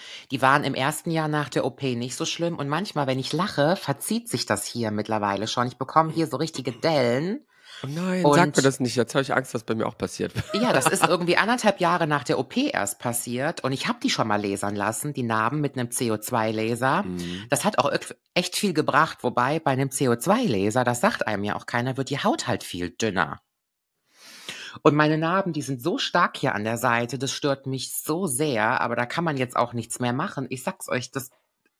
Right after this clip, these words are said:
Speaker 1: du weißt es ja selber, das Thema Nase
Speaker 2: Never ending story.
Speaker 1: Never ending story.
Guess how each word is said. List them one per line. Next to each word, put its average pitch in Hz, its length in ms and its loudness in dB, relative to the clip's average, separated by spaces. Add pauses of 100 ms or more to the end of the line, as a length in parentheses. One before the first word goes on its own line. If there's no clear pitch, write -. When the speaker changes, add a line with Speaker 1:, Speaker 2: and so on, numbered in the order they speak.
(380)
Speaker 1:
du 151 100 2
weißt 160 220 6
es 156 100 -2
ja 147 100 2
selber, 123 300 2
das 117 200 4
Thema 165 340 0
Nase 175 640 4 (500)
Speaker 2:
Never 107 300 4
ending 92 260 -2
story. 85 380 -4 (300)
Speaker 1:
Never 175 600 6 (120)
ending 147 600 4 (300)
story. 101 760 4